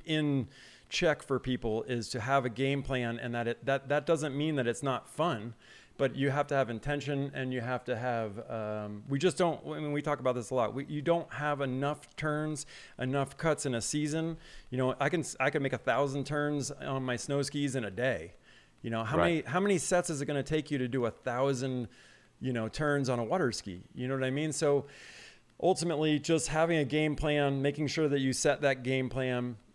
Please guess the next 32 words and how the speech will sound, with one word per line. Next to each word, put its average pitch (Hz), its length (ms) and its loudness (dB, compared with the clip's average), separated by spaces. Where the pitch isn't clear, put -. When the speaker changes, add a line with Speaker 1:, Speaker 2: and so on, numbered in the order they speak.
Speaker 1:
Um, 107 680 -4
you 131 100 -6
know, 113 120 -4
for 127 120 -6
me, 127 160 2
I 120 80 4
have 120 120 0
to 120 100 -2
warm 127 320 0
up 131 160 2
before 127 320 2
I 123 60 4
ski. 135 280 0
I 127 60 4
go 120 160 2
for 127 280 0
a - 20 0
run. 120 320 -2
That 110 200 -2
gets 117 160 -4
my 123 120 -2
blood 123 320 0
flowing. 131 560 -2
It 123 100 -4
also 127 320 0
tells 123 300 -2
my 117 120 0
brain, 120 400 -2
like, 104 160 -4
"Hey, 135 200 0
buddy, 135 240 2
you're, 143 360 0